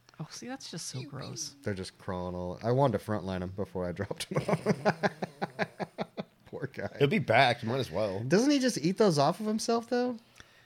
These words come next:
Speaker 1: Well, they're not gonna be able to catch 'em on every part of their body. I mean, fleas are fast.
Speaker 2: I guess it's more ticks, not fleas.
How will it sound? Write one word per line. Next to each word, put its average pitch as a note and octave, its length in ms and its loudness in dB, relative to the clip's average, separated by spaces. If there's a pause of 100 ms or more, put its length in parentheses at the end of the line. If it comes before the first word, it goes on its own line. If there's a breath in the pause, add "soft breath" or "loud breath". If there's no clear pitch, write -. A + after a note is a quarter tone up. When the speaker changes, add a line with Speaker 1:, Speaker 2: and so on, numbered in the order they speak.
(240 soft breath)
Speaker 1:
Well, D#4+ 160 -2
they're D4 80 -2
not D4 120 0
gonna A#3+ 80 -4
be G3+ 40 0
able D3+ 160 0
to C#3 60 0
catch F3+ 280 -4
'em D3+ 120 -2
on C3 100 -2
every B2+ 200 -2
part C#3 220 -2
of C3+ 60 -2
their A#2 140 -2
body. D3 520 -6 (360)
I D#3 40 -8
mean, D3+ 140 0
fleas E3+ 340 -4
are C#3 120 0
fast. - 560 -2
Speaker 2:
I A#2 40 -6
guess B2+ 180 0
it's A2 120 -8
more F#2 160 -2
ticks, - 480 -12
not F#2+ 180 -12
fleas. - 440 -20